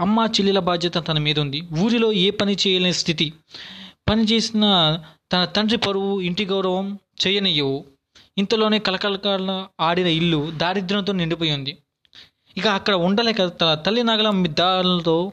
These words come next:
కారు కొనుక్కొని తన చెల్లి పెళ్లి చేయడానికి డబ్బు సంపాదించడానికి హైదరాబాద్ వస్తాడు రవీంద్రచారి. నారాయణ గారిని కలిసి వాళ్ళ కంపెనీలో కార్ నెంబర్ రిజిస్టర్ చేసి ఆ కంపెనీ పేరు మీద తన కారు నడుపుడు డబ్బులు కూడబెడుతూ ఉంటాడు.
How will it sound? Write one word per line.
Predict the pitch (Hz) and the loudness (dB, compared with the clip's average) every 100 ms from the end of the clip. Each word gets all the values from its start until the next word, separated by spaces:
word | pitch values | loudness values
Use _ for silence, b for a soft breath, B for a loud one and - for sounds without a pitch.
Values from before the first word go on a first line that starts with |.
| - | -4
కారు | 214 226 | 0 2
కొనుక్కొని | 214 196 175 160 156 | 2 0 0 0 0
తన | 170 | 0
చెల్లి | 156 - 233 | 0 0 0
పెళ్లి | 226 208 226 | 0 0 2
చేయడానికి | 226 214 196 | 2 2 2
డబ్బు | 160 165 196 | 0 0 0
సంపాదించడానికి | 202 180 180 170 160 151 139 143 160 B B B - | 0 0 0 0 0 -2 -2 -6 -8 B B B -2
హైదరాబాద్ | 208 214 208 202 | 0 2 0 0
వస్తాడు | 180 160 156 147 143 | 0 0 0 0 0
రవీంద్రచారి. | 170 196 185 143 135 139 - _ _ _ _ _ _ _ _ _ _ _ B B B B - | 0 2 0 0 -2 -4 -12 _ _ _ _ _ _ _ _ _ _ _ B B B B 0
నారాయణ | 208 233 220 208 | 2 4 4 4
గారిని | 202 185 | 4 2
కలిసి | 175 190 175 156 147 | 2 0 2 2 2
వాళ్ళ | 151 170 | 2 2
కంపెనీలో | 160 196 214 214 214 208 220 220 _ _ _ _ _ - | 0 -2 0 2 4 2 0 -6 _ _ _ _ _ -4
కార్ | 170 196 | 0 2
నెంబర్ | 214 202 196 165 | 2 0 0 0
రిజిస్టర్ | 160 170 180 151 | 0 0 0 0
చేసి | 156 156 156 | 0 -2 -4
ఆ | 160 160 | -2 -2
కంపెనీ | 180 180 214 | -2 -2 -2
పేరు | 208 202 185 | 0 0 0
మీద | 190 185 | -2 -2
తన | 165 | -4
కారు | 156 165 180 | 0 0 0
నడుపుడు | 170 160 170 165 | -2 -2 0 0
డబ్బులు | 160 151 147 170 | 0 -2 0 -2
కూడబెడుతూ | 160 160 156 156 151 | 0 0 0 -2 -2
ఉంటాడు. | 151 151 143 143 143 | -2 -2 -2 -2 -4